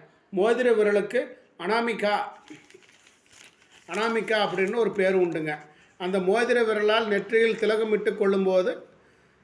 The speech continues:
இந்த நான் என்கின்ற அகம்பாவம் அழிந்து நாணம் பிறக்கிற நிலைகள் உண்டாகலாமா. So, அப்போ அந்த ஒரு சாந்தத்தை வந்து இயற்கையாகவே உங்களுக்கு இறைவன் ஏற்படுத்தி கொடுப்பாருங்களாமா. So, அதனால இந்த மாதிரி விஷயங்களை கேட்டு தெரிஞ்சுக்கோங்க.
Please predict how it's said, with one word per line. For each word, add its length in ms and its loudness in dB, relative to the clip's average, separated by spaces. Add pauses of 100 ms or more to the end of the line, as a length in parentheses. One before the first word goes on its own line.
இந்த 600 0
நான் 400 -2
என்கின்ற 640 0
அகம்பாவம் 540 0
அழிந்து 380 0
நாணம் 560 -4
பிறக்கிற 340 -2
நிலைகள் 300 -2
உண்டாகலாமா. 680 -4 (640)
So, 180 -2
அப்போ 220 0
அந்த 180 2
ஒரு 240 2
சாந்தத்தை 520 -2
வந்து 260 -2
இயற்கையாகவே 500 0
உங்களுக்கு 300 0
இறைவன் 260 0
ஏற்படுத்தி 560 -2
கொடுப்பாருங்களாமா. 680 -6 (360)
So, 200 -4
அதனால 400 2
இந்த 140 -2
மாதிரி 240 0
விஷயங்களை 320 -2
கேட்டு 400 -2
தெரிஞ்சுக்கோங்க. 500 -6